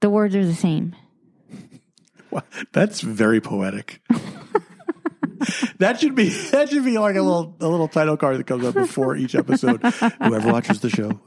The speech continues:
Speaker 2: the words are the same.
Speaker 1: First of all, can I just say I'm kind of pissed about the Sex and the City reboot.
Speaker 2: The Sex, what?
Speaker 1: Sex and the City.
Speaker 2: Sex and the City.
Speaker 1: Sex and the City.
Speaker 2: Not,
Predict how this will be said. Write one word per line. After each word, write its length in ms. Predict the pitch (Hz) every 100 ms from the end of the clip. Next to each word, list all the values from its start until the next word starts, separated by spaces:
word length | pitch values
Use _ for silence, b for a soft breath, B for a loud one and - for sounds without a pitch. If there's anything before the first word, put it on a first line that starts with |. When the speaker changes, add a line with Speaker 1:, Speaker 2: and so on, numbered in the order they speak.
| -
Speaker 2:
the 120 | 120
words 400 | 131 107 82 -
are 60 | 87
the 140 | -
same. 360 | - - 78 78 - -
Speaker 1:
First 300 | 453 466 381
of 60 |
all, 240 | 285 233 208
can 180 | 339
I 80 | 349
just 200 | 494 523
say 180 | 349 277
I'm 220 | 262 240
kind 300 | 220 214 220
of 80 | 220
pissed 320 | 247 208 196
about 240 | 214 185 165
the 100 | 175
Sex 380 | - 185 - 196
and 120 | 185
the 60 |
City 320 | 180 185 175 170
reboot. 580 | 175 170 165 170 170 -
Speaker 2:
The 120 | 147
Sex, 380 | - 196 - -
what? 320 | 160 269 - _ _ _ -
Speaker 1:
Sex 360 | - 196 -
and 140 | 196 185
the 40 |
City. 460 | 180 180 170 190 226 -
Speaker 2:
Sex 280 | 160 - -
and 220 | 190 180
the 100 | 127
City. 240 | - 107 -
Speaker 1:
Sex 300 | 214 196 202
and 140 | 190
the 60 | 180
City. 360 | - 170 185 208
Speaker 2:
Not, 200 | 165